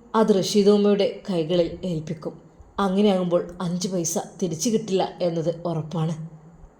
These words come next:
പ്രതീക്ഷിച്ചതുപോലെ തന്നെ അന്ന് ഉമ്മയോട് പറയണ് സിനാൻ്റെ ആങ്ങള, "ഉമ്മ, ആ മോനെ, അല്ലുമ്മ, നമുക്ക് നമ്മുടെ നഷ്ടപ്പെട്ട ഗോൾഡും ഡയമണ്ടൊക്കെ തിരിച്ചു കിട്ടി. ഇനി എൻ്റെ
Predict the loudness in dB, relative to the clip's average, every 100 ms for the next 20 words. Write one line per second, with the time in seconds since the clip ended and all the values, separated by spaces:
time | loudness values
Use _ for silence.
0 | _ _ _ _ 6 8 6 2 -2 0
1 | 4 6 8 8 6 4 -2 -14 -4 2
2 | 4 6 4 4 2 4 6 6 6 4
3 | 4 2 -4 -14 -20 -20 -20 -20 -20 -2
4 | 4 6 6 6 6 4 4 4 4 2
5 | 0 -4 -14 -20 -20 -20 _ _ _ _
6 | _ _ -20 -18 -20 _ _ 0 0 -4
7 | -6 0 2 4 0 -4 -16 -20 -20 _
8 | _ 0 2 2 0 -4 -8 -4 -2 0
9 | -2 -2 0 2 2 0 -2 -2 0 0
10 | 4 4 4 -2 -2 -2 -4 -4 -4 -4
11 | -6 -6 -8 -14 -18 -20 -20 _ _ _
12 | 0 2 2